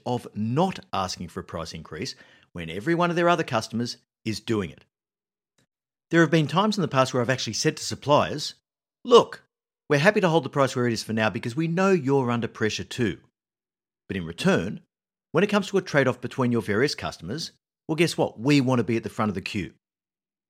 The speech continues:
We want to have access to your best people, your fastest response times, and your premium assets. And we want all of that written into our contract." Now, that worked particularly well. We got the benefit of elevated priority with that supplier,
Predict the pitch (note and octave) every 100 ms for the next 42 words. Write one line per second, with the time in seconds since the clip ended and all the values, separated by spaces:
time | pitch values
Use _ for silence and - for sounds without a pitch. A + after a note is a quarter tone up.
0 | _ A#2 A#2 G#2+ G2 G2 - F#2 - D#2+
1 | C#3 E3 - F3 F#3+ G3+ - _ _ _
2 | _ - G2+ - - E3+ F#3 F#3+ - F3+
3 | - C#3+ C#3 - F#2+ G#2 - A#2 A#2 -
4 | A#2+ G2 F#2 G2+ - - - - _ _
5 | _ _ _ G#2+ G#2 F2+ F2+ G#2 F#2+ E2
6 | F#3 E3+ - G#2+ C#3 C#3 C#3+ C#3 C3 C#3
7 | C#3+ B2+ - - _ _ _ _ _ _
8 | _ _ _ _ _ _ G#3 A3+ G#3+ G#3
9 | G#3 G#3 G#3 - - G#3 - F#3 D#3 C#3
10 | A2 D3+ C#3+ - _ _ _ _ _ _
11 | C#3 C#3 D3 A#2+ C#3+ F#3 G3 A3+ - G#2+
12 | - B2 A#2 A2 F#2+ - F2+ F#2 C#3+ G3+
13 | A#2 G#2+ - - D2+ D2 C#3